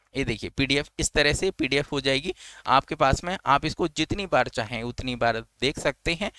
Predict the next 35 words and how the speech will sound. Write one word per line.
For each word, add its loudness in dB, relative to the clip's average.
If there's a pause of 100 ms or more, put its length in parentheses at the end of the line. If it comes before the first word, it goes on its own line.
(380)
और 12
आप 6
लोग 4
ऑनलाइन 4
टेस्ट 2
भी -2
बार-बार 6
दे -4
सकते -10
हैं। 0
जैसे 0
ये 4
तो 0
आप 4
तो 2
अपना 0
एनालिसिस -2
कर -4
सकते -10
हैं -6
कि -10
मेरे -2
कौन 0
से -6
क्वेश्चन -4
गलत -4
जा 0
रहे -2
हैं, -6
कौन -8
से -14
सही -4
जा 2
रहे 0
हैं, -4